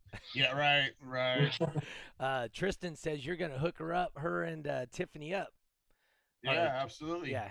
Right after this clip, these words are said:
Speaker 3: him and Tiffany up, uh, when they come to town.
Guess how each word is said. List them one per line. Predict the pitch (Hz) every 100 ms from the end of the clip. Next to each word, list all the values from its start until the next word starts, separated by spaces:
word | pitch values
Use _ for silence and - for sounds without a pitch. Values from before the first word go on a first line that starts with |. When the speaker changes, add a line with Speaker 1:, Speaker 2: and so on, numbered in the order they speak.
| 98
Speaker 3:
him | - 190 170 113
and | 127 117
Tiffany | - 120 113 113 117
up, | 135 127 110 - - - - -
uh, | 117 113
when | 120
they | 123 117
come | 139 120 120
to | -
town. | - 135 123 107